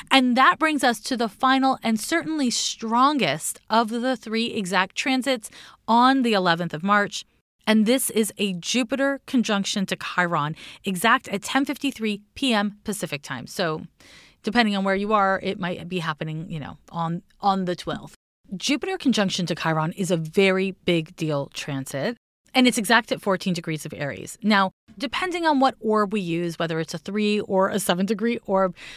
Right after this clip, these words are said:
to look at this transit, uh, we have been feeling this from February twenty-third, and we'll feel it until March twenty-ninth with that three degree orb. But if you consider it with a seven degree orb, we're feeling it from February sixth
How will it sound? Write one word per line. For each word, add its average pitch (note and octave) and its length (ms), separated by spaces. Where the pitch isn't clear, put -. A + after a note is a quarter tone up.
to C4 100
look A3+ 200
at G#3+ 140
this B3 180
transit, F3+ 520
uh, G#3 220
we A3+ 240
have D4 260
been C4+ 200
feeling B3+ 580
this D4+ 540
from G3+ 500
February C4 680
twenty-third, F#3 720
and F3+ 100
we'll E3+ 100
feel G3+ 220
it F#3+ 100
until F3 220
March D#3+ 280
twenty-ninth A3 520
with E3 140
that - 180
three B3+ 320
degree B3+ 300
orb. A#3+ 260
But C4+ 80
if C4+ 80
you D4 60
consider D#4+ 300
it E4+ 80
with C4+ 120
a B3+ 60
seven A3 300
degree G#3+ 320
orb, G3 360
we're A3 100
feeling A#3+ 300
it A3+ 160
from G#3 320
February C4+ 640
sixth - 420